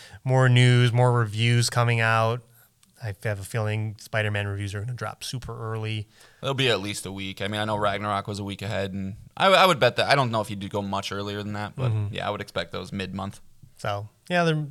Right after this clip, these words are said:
Speaker 1: we might talk some reviews, and, you know, there's always gonna be an indie game that's gonna pop out of nowhere, so.
Speaker 2: I hope they don't do a state of play for Spider-Man Two. I really hope they don't.
Speaker 1: <laughs> No, I don't think so. They've
Speaker 2: Yeah.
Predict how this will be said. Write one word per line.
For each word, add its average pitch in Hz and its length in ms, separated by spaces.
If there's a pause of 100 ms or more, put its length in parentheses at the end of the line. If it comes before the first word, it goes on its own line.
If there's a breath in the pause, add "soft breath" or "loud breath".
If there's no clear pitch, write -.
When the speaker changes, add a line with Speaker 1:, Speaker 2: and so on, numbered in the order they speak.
Speaker 1:
we 165 80
might 151 160
talk 127 120
some 120 140
reviews, 113 400
and, 117 320
you 190 60
know, 214 180 (720 loud breath)
there's 151 300
always 143 260
gonna 156 140
be 151 100
an 147 80
indie 139 300
game 117 180
that's 110 140
gonna 113 160
pop 113 260
out 117 140
of 113 80
nowhere, 104 400
so. 101 420 (580 soft breath)
Speaker 2:
I 127 60
hope 190 180
they 156 120
don't 117 180
do 101 100
a 101 40
state 104 240
of 98 100
play 95 200
for 98 120
Spider-Man 98 460
Two. 101 320
I 143 60
really 104 200
hope - 180
they - 80
don't. - 240 (160)
Speaker 1:
<laughs> - 140
No, 127 220
I 123 100
don't 113 180
think 107 200
so. 110 240
They've 113 160
Speaker 2:
Yeah. - 100